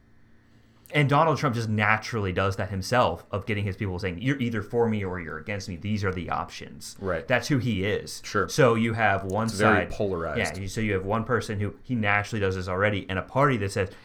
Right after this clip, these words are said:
Speaker 1: "In order for us to have a chance, we have to be like that too."
Speaker 2: It's unifying
Speaker 1: Yeah.
Speaker 2: in hatred, though.
Speaker 1: Oh, absolutely.
Speaker 2: Both sides.
Speaker 1: Absolutely.
Speaker 2: We're, we're unified against Trump, or we are unified against the liberal left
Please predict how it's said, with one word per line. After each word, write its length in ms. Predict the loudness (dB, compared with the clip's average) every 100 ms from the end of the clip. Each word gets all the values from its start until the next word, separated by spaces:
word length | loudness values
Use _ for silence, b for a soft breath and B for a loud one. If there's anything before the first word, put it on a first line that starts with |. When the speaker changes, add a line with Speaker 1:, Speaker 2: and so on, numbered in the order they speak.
| B
Speaker 1:
"In 80 | 0
order 160 | 0
for 140 | 0 -4
us 80 | -4
to 60 |
have 60 | -6
a 60 |
chance, 260 | -6 -8 -6 -6
we 100 | -2
have 300 | 2 0 0
to 80 |
be 160 | -4 -2
like 140 | 0
that 180 | -2 -2
too." 280 | -2 -4 -4 -18 B B
Speaker 2:
It's 200 | -2 0
unifying 640 | 0 0 -2 -2 -2 -2
Speaker 1:
Yeah. 200 | -2 -2 -2
Speaker 2:
in 140 | -2 0
hatred, 420 | 0 -4 -8 -8
though. 200 | -10 2
Speaker 1:
Oh, 220 | 6 6 6
absolutely. 540 | 4 0 -6 -6 2
Speaker 2:
Both 200 | 4 4
sides. 360 | 4 -2 -6 0
Speaker 1:
Absolutely. 520 | 2 2 -2 -8 -10 -16 -14 -2
Speaker 2:
We're, 180 | -2 2
we're 120 | 2
unified 480 | 2 -2 0 2 2
against 240 | -2 -4
Trump, 260 | -2 -2 -2
or 120 | -2
we 140 | 0 0
are 80 | 0
unified 540 | 0 0 0 -2 -2
against 540 | -4 -4 -4 -4 -8 -14 b b
the 100 | -4
liberal 360 | -2 0 0 -2
left 360 | -4 -8 -16